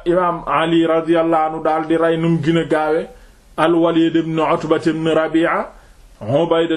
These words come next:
ibn al-Harith moom mooy ki nga xamante ne nii moom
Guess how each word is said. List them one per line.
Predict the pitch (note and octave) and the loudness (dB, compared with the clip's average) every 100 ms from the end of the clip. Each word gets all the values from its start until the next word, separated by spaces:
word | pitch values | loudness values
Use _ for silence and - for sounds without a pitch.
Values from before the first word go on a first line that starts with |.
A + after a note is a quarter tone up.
| D#3+ | -2
ibn | D#3+ D#3+ | -2 0
al-Harith | D#3 D3+ - G3 G3 A3+ - - _ _ - | 0 -2 0 0 0 -4 -8 -16 _ _ -8
moom | A#2 D3 E3 D#3+ | -2 0 0 0
mooy | D#3+ D#3+ | -2 -2
ki | E3+ | 0
nga | E3+ | 0
xamante | E3+ D#3+ D#3+ D#3+ D#3+ | 0 -2 -2 0 0
ne | D#3+ | 2
nii | E3 F3 G3+ - - - - - _ _ - _ - | 0 0 -2 -10 -20 -20 -20 -20 _ _ -20 _ -6
moom | A2 C#3 E3 D#3 D#3 | 0 2 2 0 -2